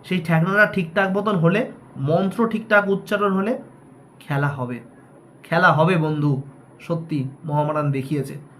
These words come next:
গর্ব হচ্ছে আজকে মোহামেডানের জন্য। ইস্ট বেঙ্গলের কালকেই ম্যাচ রয়েছে, ইস্ট বেঙ্গলকেও দেখাতে হবে, ইস্ট বেঙ্গলকেও পরিচয় দিতে হবে।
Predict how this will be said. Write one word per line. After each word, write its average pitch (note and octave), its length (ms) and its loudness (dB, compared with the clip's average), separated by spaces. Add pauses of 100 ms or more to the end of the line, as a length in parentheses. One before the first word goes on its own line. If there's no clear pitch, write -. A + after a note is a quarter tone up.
(140)
গর্ব D#3+ 300 4
হচ্ছে F3+ 260 2
আজকে E3 180 -2
মোহামেডানের D3 540 0
জন্য। C3 300 -4 (520)
ইস্ট D#3 180 0
বেঙ্গলের F#3+ 380 4 (340)
কালকেই E3+ 380 0
ম্যাচ D#3+ 240 2
রয়েছে, C#3 240 -2 (300)
ইস্ট D#3+ 200 2
বেঙ্গলকেও F3+ 540 2 (100)
দেখাতে C#3 340 2
হবে, B2+ 160 -6 (580)
ইস্ট E3 240 2
বেঙ্গলকেও F#3+ 640 4
পরিচয় E3+ 380 4
দিতে D3+ 240 0
হবে। B2+ 160 0